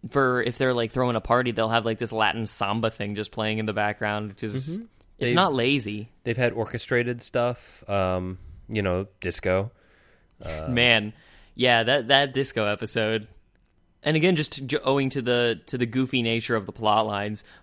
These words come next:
Speaker 1: uh, Norb and Dag become disco stars. <laughs>
Speaker 2: What a, what a weird plot that fits. And I think, <laughs> like, that's the thing, is that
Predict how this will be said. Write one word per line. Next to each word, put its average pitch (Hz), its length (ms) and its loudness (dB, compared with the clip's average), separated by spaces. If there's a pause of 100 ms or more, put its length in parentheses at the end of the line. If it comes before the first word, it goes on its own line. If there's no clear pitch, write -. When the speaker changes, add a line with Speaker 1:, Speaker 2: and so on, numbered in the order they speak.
(220)
Speaker 1:
uh, - 180 -18
Norb 135 360 4
and 123 120 4
Dag 120 220 4
become 113 260 0
disco 110 440 0
stars. 104 760 0
<laughs> - 60 -2 (400)
Speaker 2:
What 226 180 12
a, 262 160 6 (280)
what 311 140 8
a 262 80 12
weird 170 420 6
plot 123 380 4
that - 260 -4
fits. - 540 -6
And 160 140 0
I 185 80 4
think, 285 360 -6 (640)
<laughs> - 600 -20
like, 175 100 2
that's 220 180 -2
the 202 80 -6
thing, 143 360 0
is 110 220 -6
that 107 320 -4